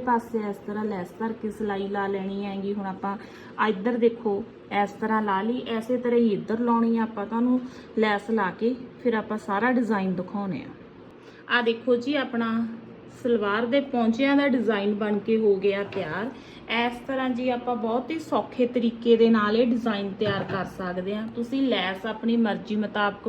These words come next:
ਕੋਈ ਵੀ ਲਾ ਸਕਦੇ ਹੋਗੇ। ਤੇ ਜਿਹੜਾ ਆਪਾਂ ਆਹ ਵਾਲਾ ਪੈਚ ਰੈਡੀ ਕਰਕੇ ਲਾਇਆ ਗਾ,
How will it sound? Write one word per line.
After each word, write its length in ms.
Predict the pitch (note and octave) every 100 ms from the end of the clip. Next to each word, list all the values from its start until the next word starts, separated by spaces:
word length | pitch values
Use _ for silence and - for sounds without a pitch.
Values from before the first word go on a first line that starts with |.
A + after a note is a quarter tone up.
| A3
ਕੋਈ 200 | A#3 A#3+
ਵੀ 160 | A#3+ C4+
ਲਾ 200 | B3+ A3+ A3+
ਸਕਦੇ 380 | A3 G#3 G3+ A#3
ਹੋਗੇ। 360 | A#3 A#3 A#3+ A#3+ - - - -
ਤੇ 80 | C#4+
ਜਿਹੜਾ 360 | B3+ C4 C4 D#4+
ਆਪਾਂ 240 | D#4+ - D4
ਆਹ 140 | D4+
ਵਾਲਾ 220 | D#4+ E4 E4 -
ਪੈਚ 320 | A#3 G#3+ C4
ਰੈਡੀ 300 | A3+ G#3+ A3+
ਕਰਕੇ 440 | A3+ G#3+ - A#3+
ਲਾਇਆ 420 | A#3 F#3+ F3 F3+ F3
ਗਾ, 180 | F3